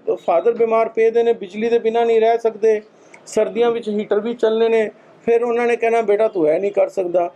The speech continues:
ਇਹ ਚੀਜ਼ਾਂ ਮੈਨੂੰ ਲੱਗਦਾ ਕਿ ਆਮ ਆਦਮੀ ਦੀ ਪਾਰਟੀ ਨੂੰ ਆਪਣੀ ਸੋਚ ਠੀਕ ਕਰਨੀ ਪਏਗੀ ਕਿ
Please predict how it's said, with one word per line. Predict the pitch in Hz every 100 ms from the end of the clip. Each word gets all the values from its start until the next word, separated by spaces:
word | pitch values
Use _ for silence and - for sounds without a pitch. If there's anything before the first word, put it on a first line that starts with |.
| - - -
ਇਹ | 285 285
ਚੀਜ਼ਾਂ | 240 196 233 233 226 -
ਮੈਨੂੰ | 196 220 - 220
ਲੱਗਦਾ | 202 170 202
ਕਿ | 214 233
ਆਮ | 151 170 185
ਆਦਮੀ | 165 196
ਦੀ | 202 202
ਪਾਰਟੀ | - 156 -
ਨੂੰ | 165
ਆਪਣੀ | 139 202
ਸੋਚ | 202 165 185 -
ਠੀਕ | 170 -
ਕਰਨੀ | 175 185
ਪਏਗੀ | 180 190 196 214 240 _ _ - - -
ਕਿ | 233 254